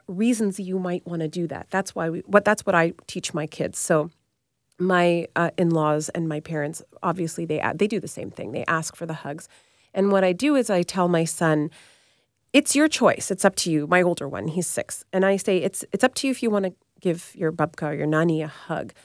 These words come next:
Um, but here's why, what could help you decide. She's, you know, just had you over for the afternoon. She f-, gave you lunch. You know, she loves you. You, you obviously have a good relationship.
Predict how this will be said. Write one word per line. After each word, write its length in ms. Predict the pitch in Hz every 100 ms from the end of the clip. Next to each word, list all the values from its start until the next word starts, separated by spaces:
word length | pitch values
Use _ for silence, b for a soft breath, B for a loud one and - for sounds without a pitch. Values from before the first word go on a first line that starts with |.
| b b b _ 185
Um, 240 | 170 170
but 140 | - 180
here's 520 | - 262 262 240 -
why, 520 | - 185 170 160 160 -
what 220 | 185 -
could 160 | - 185
help 280 | 160 160 -
you 140 | 156
decide. 540 | 180 190 220 139 - b b b b _ _ _ 196
She's, 600 | - - 233 233 202 - -
you 160 | 208
know, 180 | 190 170
just 180 | 175 -
had 240 | 185 165
you 120 | 156
over 200 | 185 240 226
for 80 | 233
the 120 | 233
afternoon. 540 | 196 - 196 190 190
She 160 | 185 -
f-, 320 | - 196 -
gave 220 | 170 160
you 80 | - 214
lunch. 500 | 269 254 240 226 -
You 60 |
know, 180 | 175 90
she 240 | 156 - 147
loves 420 | 185 240 214 208
you. 140 | 196
You, 200 | 190 170 -
you 80 | -
obviously 400 | 160 175 160 165
have 120 | 160
a 40 | 143
good 160 | 143
relationship. 480 | 160 180 190 185